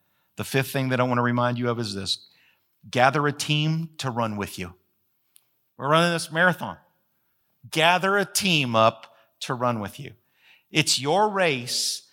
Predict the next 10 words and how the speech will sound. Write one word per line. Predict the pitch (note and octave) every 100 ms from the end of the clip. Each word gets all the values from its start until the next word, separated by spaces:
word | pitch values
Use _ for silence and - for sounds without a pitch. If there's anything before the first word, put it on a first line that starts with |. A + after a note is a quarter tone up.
| _ -
but | D#3 D#3 D3+
you | C#3+
need | D3 D#3+ D3+ -
others | E3+ C#3 A2+ A#2 - - A#2+
that | C#3+
will | B2+ B2
run | G#2+ C#3+ D3
it | D#3+ -
with | B2+ - A#2
you. | F#2+ F2+ -